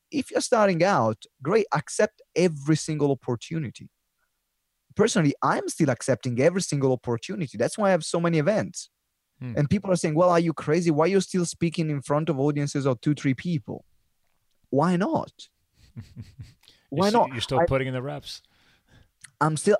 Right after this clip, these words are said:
Speaker 1: I'm still putting in the reps. And, uh, in particular, I know that, uh, w-, with these two, three people,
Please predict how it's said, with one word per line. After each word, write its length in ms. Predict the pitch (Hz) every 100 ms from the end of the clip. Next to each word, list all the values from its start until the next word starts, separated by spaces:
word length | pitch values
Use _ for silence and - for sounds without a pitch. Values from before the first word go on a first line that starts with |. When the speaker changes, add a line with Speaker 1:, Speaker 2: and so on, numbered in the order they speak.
| -
Speaker 1:
I'm 140 | 151
still 220 | 147 208
putting 280 | 202 202 190
in 100 | 175
the 80 | 147
reps. 380 | 120 113 - - 160 _ -
And, 380 | 139 135 139 143
uh, 160 | 143 - - - _
in 120 | 151
particular, 680 | 151 147 - 214 - 139 135 -
I 160 | 151
know 260 | 160 185 165
that, 400 | 131 120 113 -
uh, 40 | 120
w-, 200 | 107 - _ -
with 180 | 123 127
these 160 | 165
two, 180 | - 170
three 180 | 143 143
people, 640 | - 202 170 135 123 120